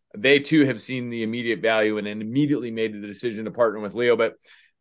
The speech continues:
the thing that I love about what you just said, Larry, is the fact that you care about the agents, you care about their future and their success, and you want to understand what they're experiencing so you can take that back to your team and say, "Hey,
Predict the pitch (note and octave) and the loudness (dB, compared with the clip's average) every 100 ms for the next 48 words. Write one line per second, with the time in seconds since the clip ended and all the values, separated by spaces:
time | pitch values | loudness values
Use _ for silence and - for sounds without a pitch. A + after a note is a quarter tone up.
0 | _ C#3 F3 C4 C4+ E3 A#2+ B2+ C#3+ C3 | _ 0 4 4 4 4 6 6 6 6
1 | A#2+ A#2+ G#2+ A2+ A2+ - B2 A2 A2 A2 | 4 2 -2 -4 -4 0 2 4 4 2
2 | G#2+ G#2+ F#2 G2 B2+ B2 A#2+ B2 G#2 - | 2 -2 -4 0 0 0 -2 -10 -10 0
3 | D#3 E3 D#3+ D#3 D3+ - A#2 B2 - A2 | 4 6 6 2 -4 -6 2 2 2 -2
4 | F2 A2 F#2+ G#2+ G#2 G#2+ - - D#3+ D#3 | -2 -2 -4 -6 -8 -14 -14 -2 6 6
5 | - B2 B2 - A#2 A2+ A2 _ _ _ | 6 4 2 4 4 4 2 _ _ _
6 | C#3 C3 C#3 B2 A#2 A2+ A2 G#2 F2+ C#3 | 2 2 2 0 0 0 -2 -6 -2 4
7 | B2 G#2+ - - - - A#2 C#3+ F#3 G3 | 4 4 -4 -18 -20 -10 -2 0 4 4
8 | E3 B2+ C#3+ D3+ C#3 - D#3+ E3 C#3 C3 | 4 4 2 2 2 -2 -4 0 0 2
9 | A#2+ C#3 B2+ - C#3+ E3 D3+ - A#2 A2+ | 2 4 2 0 -2 -2 -2 -4 -6 -8
10 | - _ - D#3 D3+ D3 F#3+ F#3+ D#3+ D#3 | -14 _ -6 -2 -2 2 2 4 4 4
11 | D3+ B2+ F3 B3+ - G#2+ G#2+ C#3+ D3+ _ | 2 4 4 4 0 -2 -4 -8 -12 _
12 | _ _ _ - C3 D3+ E3 F3+ - | _ _ _ -10 4 6 6 4 2